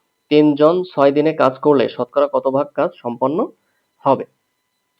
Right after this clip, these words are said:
তো এখানে সিনিয়র অডিটরের ব্যাপারে বলা আছে যে সিনিয়র অডিটর সাহেব কি করেন? সিনিয়র অডিটর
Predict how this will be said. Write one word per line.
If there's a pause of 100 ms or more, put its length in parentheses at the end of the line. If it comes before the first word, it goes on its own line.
(200)
তো
এখানে
সিনিয়র
অডিটরের
ব্যাপারে
বলা
আছে (500)
যে
সিনিয়র
অডিটর
সাহেব (100)
কি
করেন? (2500)
সিনিয়র (480)
অডিটর